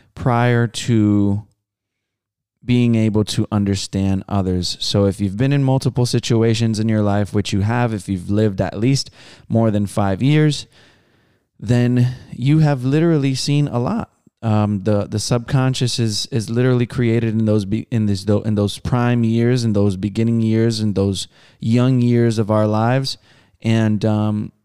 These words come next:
have a very big impact on how we can, uh, act or how we can be as we grow up. So if you have not been able to,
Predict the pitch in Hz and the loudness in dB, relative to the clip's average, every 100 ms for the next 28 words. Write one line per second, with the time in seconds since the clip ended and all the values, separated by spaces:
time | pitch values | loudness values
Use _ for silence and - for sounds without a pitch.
0 | _ _ _ 120 131 117 123 135 123 127 | _ _ _ -2 -2 0 0 0 2 0
1 | 120 - 127 127 120 110 107 113 104 110 | 0 -2 -4 -2 0 -2 -2 -2 -2 0
2 | 117 110 110 110 107 - _ _ _ _ | 0 0 0 -2 -4 -12 _ _ _ _
3 | _ - 127 117 101 104 101 98 95 95 | _ -6 -2 -2 -2 -4 -4 -6 -6 -8
4 | - - 95 85 71 - - _ 143 175 | -10 -10 -8 -6 -8 -10 -14 _ -4 -2
5 | 165 - - - _ _ _ _ 117 117 | -4 -10 -18 -18 _ _ _ _ 0 2
6 | 113 110 113 113 113 107 101 101 156 156 | 2 2 0 2 0 0 -2 0 2 2
7 | 151 - _ _ _ _ _ - 113 110 | 0 -4 _ _ _ _ _ -2 0 2
8 | 113 104 107 101 90 - - - 110 101 | 0 0 2 2 0 -6 -12 -4 0 -2
9 | - _ _ _ _ _ _ _ _ - | -4 _ _ _ _ _ _ _ _ -20
10 | - 127 - 139 135 123 147 156 139 135 | -6 -4 0 2 2 2 0 -2 -2 0
11 | 156 185 - 147 160 147 143 139 147 143 | 2 0 -2 0 0 0 -2 0 0 -2
12 | - 139 135 131 127 | -2 2 4 4 2